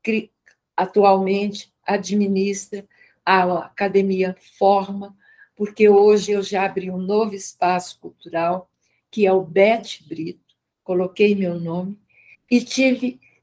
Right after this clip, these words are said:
a satisfação de, lá dentro do Bete Brito, contar com os meus alunos, ex-alunos,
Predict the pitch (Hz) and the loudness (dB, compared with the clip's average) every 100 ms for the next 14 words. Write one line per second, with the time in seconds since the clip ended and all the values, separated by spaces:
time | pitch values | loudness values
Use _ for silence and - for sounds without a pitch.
0 | - 220 - 269 277 - - 226 220 - | -2 -2 4 4 4 -2 -2 0 0 -2
1 | 190 180 180 185 202 233 202 220 220 214 | -4 -4 -6 0 0 0 2 2 2 -2
2 | - 202 190 180 185 180 - 180 185 180 | -10 -12 -4 0 0 0 -8 -4 -2 -2
3 | 190 _ _ _ _ _ 214 208 208 196 | -4 _ _ _ _ _ -2 0 2 2
4 | 196 190 190 185 185 175 196 214 208 196 | 2 0 -4 -4 -6 0 6 6 4 -2
5 | 180 170 175 185 185 - - _ _ _ | -2 -2 -8 -10 -12 -18 -20 _ _ _
6 | _ - 240 247 240 220 196 180 180 185 | _ 6 10 10 8 2 0 -2 -8 -10
7 | 185 - - | -12 -14 -18